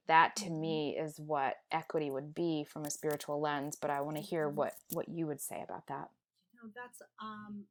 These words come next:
Speaker 2: a fabulous question. I'm going to say
Speaker 1: Mm-hmm.
Speaker 2: that it's a little bit maybe controversial about my conversation <laughs> about equity.
Speaker 1: Mm.
Speaker 2: I grew up Roman Catholic.
Speaker 1: Mm.
Speaker 2: And I grew up with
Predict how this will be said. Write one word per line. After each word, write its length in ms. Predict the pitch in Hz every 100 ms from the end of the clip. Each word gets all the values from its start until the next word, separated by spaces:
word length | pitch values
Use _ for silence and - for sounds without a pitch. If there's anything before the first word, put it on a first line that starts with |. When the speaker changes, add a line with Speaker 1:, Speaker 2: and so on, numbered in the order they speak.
| _ _ _
Speaker 2:
a 160 | _
fabulous 320 | 202 196 202 208 -
question. 300 | 196 - 233
I'm 80 | 190 190
going 160 | 190 190
to 80 | 185 -
say 60 | 185 180
Speaker 1:
Mm-hmm. 960 | 180 220 _ _ _ _ _ _ _
Speaker 2:
that 320 | 214 196 196 - _
it's 140 | _
a 140 | 202 196
little 180 | 208 -
bit 120 | - -
maybe 240 | 202 202 -
controversial 640 | 190 196 185 196 - 233 220
about 240 | 196 -
my 140 | 185 202 196
conversation 560 | 190 202 220 214 220 -
<laughs> 60 | 214
about 320 | 208 202 202 - _ _ _ _ -
equity. 440 | 233 247 240 311 339 _ _ _ _ - -
Speaker 1:
Mm. 180 | 190 175 - -
Speaker 2:
I 160 | 240
grew 260 | 277 277 285
up 240 | 233 226 _ _ _ _ _ 208
Roman 260 | 220 214
Catholic. 400 | 208 180 _ _ _ _ _ _ _ _ _
Speaker 1:
Mm. 140 | 392 190 _ _ _ _ - _
Speaker 2:
And 120 | 208
I 180 | 214 262
grew 220 | 302 302
up 140 | 220 214 _ _ _ _ _ -
with 220 | 214